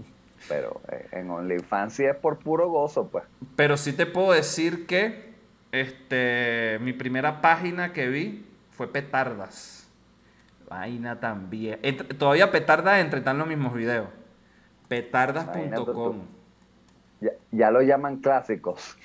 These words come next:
Speaker 2: Sí, sí, sí, sí.
Speaker 1: Porque más nadie se movió.
Speaker 2: Esa gente se murió. Toda esa gente que sale está muerta. Diga, las milf de esa, de esa página ya no deben existir.
Speaker 1: Y-, y-, ya son gran milf, <laughs> grandes abuelitas.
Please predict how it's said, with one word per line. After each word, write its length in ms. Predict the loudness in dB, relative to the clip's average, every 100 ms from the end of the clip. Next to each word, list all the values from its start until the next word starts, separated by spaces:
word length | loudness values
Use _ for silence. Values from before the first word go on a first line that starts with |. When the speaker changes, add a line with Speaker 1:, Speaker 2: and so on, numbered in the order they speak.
| -16
Speaker 2:
Sí, 180 | -6 -4
sí, 120 | -2
sí, 160 | -2 -2
sí. 240 | -4 -2
Speaker 1:
Porque 300 | 0 2 2
más 180 | 2 4
nadie 300 | 6 6 6
se 160 | 6 4
movió. 500 | 6 6 6 4 0 _
Speaker 2:
Esa 280 | -6 0 4
gente 180 | 4 4
se 120 | 2
murió. 400 | 2 2 4 2 -2 -14 -4
Toda 100 | -2
esa 140 | 2 2
gente 160 | 2
que 80 | 0
sale 200 | 2 0
está 140 | 0
muerta. 420 | 0 0 -2 -8 -18 -20 _ _ _ _ _ _ _ _ 0
Diga, 140 | 2 4
las 240 | 4 4
milf 420 | 2 0 0 -4 -14
de 360 | 4 8 10 10
esa, 640 | 8 6 6 6 6 4
de 160 | 2 0
esa 240 | 0 2
página 460 | 2 2 -2 -4 -2
ya 140 | -2
no 100 | -2
deben 120 | -4 -6
existir. 480 | -8 -12 -12 -14 -18 _ _ _ _ _ _ _ -10
Speaker 1:
Y-, 220 | -8 -6
y-, 340 | -6 -6 2 6
ya 160 | 6
son 280 | 6 4 4
gran 320 | 4 2 0
milf, 280 | 0 0 -4 -14 -16
<laughs> 160 | -16 -4
grandes 500 | 2 4 4 2 2
abuelitas. 540 | 2 2 2 -2 -6